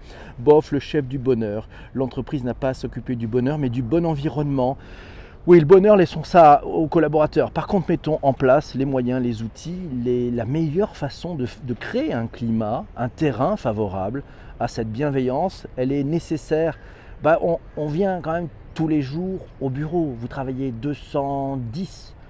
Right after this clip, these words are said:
ouais, deux cent dix, deux cent vingt jours par an au bureau.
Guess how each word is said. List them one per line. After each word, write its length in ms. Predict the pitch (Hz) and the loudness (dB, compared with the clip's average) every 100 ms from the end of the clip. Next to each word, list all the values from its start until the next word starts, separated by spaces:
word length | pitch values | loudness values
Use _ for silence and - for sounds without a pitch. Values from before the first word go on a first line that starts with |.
| - - | -20 -10
ouais, 100 | 123 | -8
deux 140 | 113 | -8
cent 220 | 143 151 143 | -8 -8 -8
dix, 220 | 160 127 | -10 -8
deux 120 | 160 | -8
cent 220 | - 156 | -6 -10
vingt 240 | 135 147 139 | -8 -8 -8
jours 360 | 131 156 - - | -6 -8 -8 -8
par 180 | 127 127 | -6 -6
an 180 | 139 143 147 | -8 -8 -8
au 80 | |
bureau. 420 | 123 127 123 139 | -8 -8 -6 -8